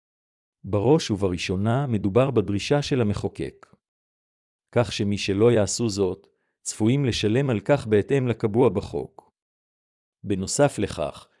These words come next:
אי קיומו של ביטוח מסוג זה עלול לגרום לבעל העסק להתמודד עם הוצאות גבוהות במיוחד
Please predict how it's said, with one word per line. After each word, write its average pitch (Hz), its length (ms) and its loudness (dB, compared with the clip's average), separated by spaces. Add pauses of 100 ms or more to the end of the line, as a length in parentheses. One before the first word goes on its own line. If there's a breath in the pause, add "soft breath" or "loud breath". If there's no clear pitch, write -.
(120)
אי 143 100 0
קיומו 107 380 0
של 113 180 0
ביטוח 113 460 0
מסוג 107 380 -2
זה 107 220 4
עלול 120 260 2
לגרום 117 360 -2
לבעל 120 340 2
העסק 123 400 -2
להתמודד 104 540 -2
עם 120 80 -2
הוצאות 113 420 0
גבוהות 104 400 0
במיוחד 101 540 -2